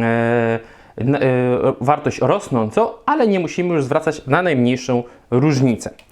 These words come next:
Jak widzicie, więc tutaj mamy dodatkowe akcje, więcej się tutaj dzieje. Jak zauważyliście zapewne, e, gra się skończy w momencie, gdy któryś z graczy nie będzie miał już płytek za zasłonką.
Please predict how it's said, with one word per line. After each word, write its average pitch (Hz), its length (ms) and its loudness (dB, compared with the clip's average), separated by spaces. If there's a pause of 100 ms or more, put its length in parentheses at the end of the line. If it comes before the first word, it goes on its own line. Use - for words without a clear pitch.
(320)
Jak 151 140 0
widzicie, 196 360 2
więc 180 220 0
tutaj 180 260 0
mamy 175 300 0 (260)
dodatkowe 143 680 -2 (100)
akcje, 170 460 -2
więcej 143 320 -2
się 131 280 -2 (100)
tutaj 117 420 -2
dzieje. 120 420 0 (420)
Jak 208 240 2
zauważyliście 160 720 2
zapewne, 151 520 0 (140)
e, 135 180 0
gra 143 180 0
się 156 240 -4
skończy 120 440 -4
w 170 40 -6
momencie, 170 240 -2
gdy 156 140 0
któryś 170 280 0
z 147 80 -4
graczy 143 400 0 (340)
nie 143 120 4
będzie 143 240 2
miał 127 160 0
już 135 140 -4
płytek 123 300 0
za 113 120 -2
zasłonką. 113 540 -2